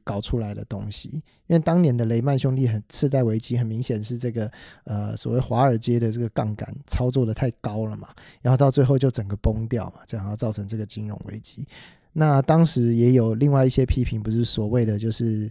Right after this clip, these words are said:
柠檬社会主义嘛，就是对，对有钱人做社会主义，<laughs> 对穷人做资本主义嘛，这一些的那个意味在里面啦，就是说提出这个数位货币。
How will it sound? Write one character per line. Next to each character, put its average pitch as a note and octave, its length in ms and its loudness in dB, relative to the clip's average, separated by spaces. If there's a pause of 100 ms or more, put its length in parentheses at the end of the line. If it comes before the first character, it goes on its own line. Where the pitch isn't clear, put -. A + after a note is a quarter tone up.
(120)
柠 A#2 280 0
檬 A#2+ 220 2
社 B2 200 2
会 B2+ 120 6
主 G2+ 220 -8
义 G#2+ 140 -2
嘛， F#2+ 180 -8 (260)
就 D3 140 8
是 D3 160 10
对， D3 320 10
对 D3 260 6
有 A2+ 160 6
钱 A#2 220 0
人 A2+ 180 0
做 C#3 220 4
社 C3 160 2
会 C3 120 8
主 A2+ 240 -2
义， B2+ 80 6 (180)
<laughs> C3+ 140 6
对 D3 220 6
穷 C3+ 260 -2
人 B2+ 200 -2
做 C3+ 260 2
资 B2+ 160 -6
本 A#2+ 160 -2
主 A#2+ 180 -8
义 A#2 100 -6
嘛， A#2 100 -10 (340)
这 E3+ 180 2
一 F3+ 80 4
些 D#3+ 240 2
的 C3+ 220 2 (340)
那 C#3 160 0
个 A#2+ 280 -2
意 F3 180 4
味 D3+ 240 8
在 C3+ 160 2
里 A2 200 -4
面 A#2+ 260 -2
啦， G2+ 160 -8
就 B2+ 100 0
是 A#2+ 80 2
说 A#2+ 140 2
提 A2+ 200 -4
出 A#2+ 160 0
这 A#2+ 160 0
个 A2 180 -2
数 A2+ 200 -6
位 G#2+ 100 -2
货 A2+ 160 -2
币。 - 220 -6